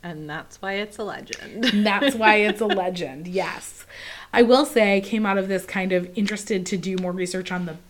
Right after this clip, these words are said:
Speaker 2: Perrin, or the Perrin, I keep calling them the Perrins,
Speaker 1: Not the
Speaker 2: um, the
Speaker 1: Perrins.
Speaker 2: Warrens.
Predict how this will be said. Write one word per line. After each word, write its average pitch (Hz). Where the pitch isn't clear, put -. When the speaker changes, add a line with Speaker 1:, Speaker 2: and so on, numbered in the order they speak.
Speaker 2:
Perrin, -
or 208
the 165
Perrin, 208
I -
keep 240
calling 247
them 240
the 233
Perrins, 208
Speaker 1:
Not 220
the 208
Speaker 2:
um, 220
the 220
Speaker 1:
Perrins. 214
Speaker 2:
Warrens. 196